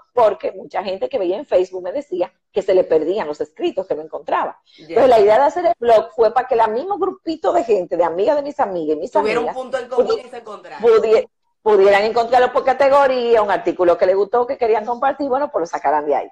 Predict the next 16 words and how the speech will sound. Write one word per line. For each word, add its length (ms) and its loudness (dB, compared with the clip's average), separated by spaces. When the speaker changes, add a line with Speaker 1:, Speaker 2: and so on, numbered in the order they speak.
Speaker 1:
Y 60 2
así 360 0
fue 140 0
que 80 2
yo 80 2
entré 180 -2
en 80 0
el 80 -2
mundo 220 0
de 100 4
blogging. 420 -2
No 140 0
estamos 240 2
hablando 280 4
de 100 4
social 380 -2